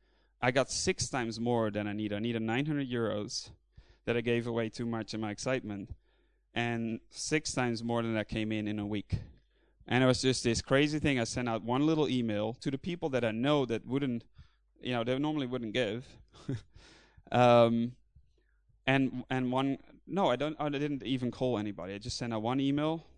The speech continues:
Before I went to bed already in one hour, I had already the commitment for nine hundred pretty much from different people. When I woke up, the same amount was already in my bank account from other people, and it just kept growing through the whole week, and I was just looking like,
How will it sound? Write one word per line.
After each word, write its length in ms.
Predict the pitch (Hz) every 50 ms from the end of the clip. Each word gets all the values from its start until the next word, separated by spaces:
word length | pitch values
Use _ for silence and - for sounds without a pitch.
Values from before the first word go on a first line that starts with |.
| _ - -
Before 360 | - 123 120 - - 156 165 160
I 40 | 147
went 220 | 135 135 127 120
to 80 | - 123
bed 220 | 113 120 120 120
already 300 | 117 113 117 113 110 113
in 100 | 107 110
one 160 | 113 117 117
hour, 240 | 98 113 117 113 110
I 60 | 110
had 180 | 107 113 113 107
already 320 | - 110 110 110 110 110 104
the 80 | 107
commitment 440 | 101 - 117 117 120 120 - 117 110
for 180 | - 117 113 113
nine 220 | 113 113 113 110
hundred 340 | 113 113 113 110 110 104 - - - - _ _ _
pretty 180 | - 113 113
much 420 | 110 107 104 104 104 - - - - _ _
from 100 | - 113 110
different 260 | 110 110 - 107 98
people. 440 | 110 110 104 - 101 101 98 98 - _ _ _ _ _ _ _ _ _ _ -
When 180 | - 123 131
I 60 | 131 123
woke 280 | 123 123 120 120 - 76
up, 220 | 104 131 131 - - - -
the 80 | -
same 240 | 120 - - 131 131
amount 300 | 131 123 120 120 117 76
was 120 | 101 113 117
already 300 | 113 117 117 113 110 -
in 160 | 123 123 123
my 120 | 117 110
bank 280 | 107 117 127 151 165 -
account 600 | 131 - - 113 107 101 104 104 98 - - - _ _
from 180 | - 127 117 110
other 180 | 120 135 147
people, 500 | 139 - 123 107 - - 98 104 120 - _ _ _ _ _ _ _ _
and 120 | - 127 127
it 60 | 127
just 200 | 120 123 117 -
kept 220 | - 147 135 -
growing 280 | - 127 123 131 127 123
through 160 | - - 120
the 60 | 117
whole 180 | 110 117 110 110
week, 180 | 117 139 139 -
and 100 | - 117
I 40 |
was 140 | 113 110 -
just 140 | 110 104 -
looking 260 | 135 139 - 143 120
like, 260 | 107 98 87 76 71